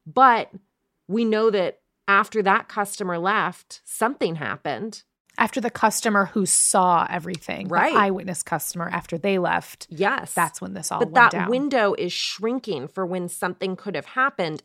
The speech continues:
Speaker 1: And what you're looking at is if they didn't rob the place and everybody's been shot dead, that's a very personal crime.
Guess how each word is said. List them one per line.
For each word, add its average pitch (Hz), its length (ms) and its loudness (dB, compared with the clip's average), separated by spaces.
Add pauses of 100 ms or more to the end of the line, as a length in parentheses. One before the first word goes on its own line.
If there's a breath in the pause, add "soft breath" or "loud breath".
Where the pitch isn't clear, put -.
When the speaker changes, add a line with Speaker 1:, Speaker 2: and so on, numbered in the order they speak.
Speaker 1:
And 175 280 -2 (320 soft breath)
what 214 360 2
you're 254 160 -4
looking 214 520 -6
at 151 260 -2
is 180 200 -6
if - 140 -10
they 208 160 -2
didn't 240 360 -4
rob 220 440 4
the 196 100 -6
place 160 440 -6
and 170 240 -6
everybody's 208 640 -2
been 190 200 -2
shot 180 400 -2
dead, 190 360 2
that's 196 260 0
a 311 60 -4
very 214 260 -2
personal 190 680 -6
crime. 190 720 -8